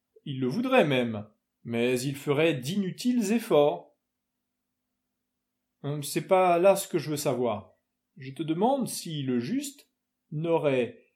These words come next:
ni la prétention, ni la volonté de l'emporter sur le juste, mais seulement sur l'homme injuste. Oui, le juste est ainsi disposé.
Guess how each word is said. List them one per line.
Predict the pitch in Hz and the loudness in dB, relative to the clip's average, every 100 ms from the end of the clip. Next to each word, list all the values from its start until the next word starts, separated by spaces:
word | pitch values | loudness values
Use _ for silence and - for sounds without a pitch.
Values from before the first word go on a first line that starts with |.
| _ - | _ -8
ni | 139 190 175 | -2 0 4
la | 127 | 2
prétention, | - - 202 185 143 - 151 233 302 | 2 2 2 2 -4 -4 -6 -6 -4
ni | 165 147 | -2 2
la | 120 | 2
volonté | 101 147 127 123 233 330 - _ _ _ _ | 2 -2 -2 -4 -8 -10 -16 _ _ _ _
de | - 131 | -4 0
l'emporter | 131 151 - 151 - 269 | 4 4 4 0 0 -4
sur | 294 - 233 | -4 -4 -2
le | 226 | 0
juste, | 170 175 - - _ _ 135 | -2 -6 -10 -18 _ _ -12
mais | 131 | -6
seulement | 143 135 208 | -2 0 0
sur | 247 - 151 | 0 -2 0
l'homme | 147 | 2
injuste. | 208 214 160 - - _ _ _ _ _ _ _ _ _ _ _ _ _ _ _ _ _ _ _ _ _ _ _ _ - - _ | 2 0 -2 -12 -20 _ _ _ _ _ _ _ _ _ _ _ _ _ _ _ _ _ _ _ _ _ _ _ _ -20 -20 _
Oui, | 156 165 - _ _ _ _ _ _ _ _ - | -2 -2 -4 _ _ _ _ _ _ _ _ -12
le | 139 139 | -4 -2
juste | 202 277 - | 0 -2 0
est | 359 - | -2 -2
ainsi | 160 156 - 269 | -4 -2 0 -2
disposé. | 262 202 - 131 107 120 - | 0 -6 -4 -4 -4 -4 -8